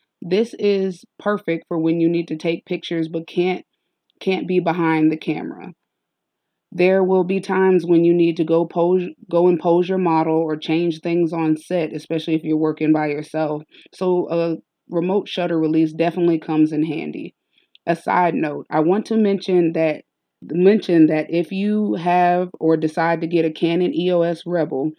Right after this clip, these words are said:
there, uh, Rebel camera, there is a cool app that you can download right to your smartphone called the Canon Camera Connect.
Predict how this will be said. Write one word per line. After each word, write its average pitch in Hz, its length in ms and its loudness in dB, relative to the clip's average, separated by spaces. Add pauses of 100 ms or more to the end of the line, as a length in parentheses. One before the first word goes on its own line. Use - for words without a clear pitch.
(300)
there, 160 440 4
uh, 160 320 -2 (300)
Rebel 160 540 0
camera, 156 460 -2 (520)
there 175 240 2
is 170 120 0
a 160 60 0
cool 202 400 0
app 170 340 -2
that 156 200 -6
you 170 80 -4
can 160 180 2
download 160 600 0
right 160 240 -2
to 180 100 -6
your 180 120 -2
smartphone 156 720 0
called 151 260 -4
the 156 60 -6
Canon 175 720 -2 (480)
Camera 160 460 2
Connect. - 640 -2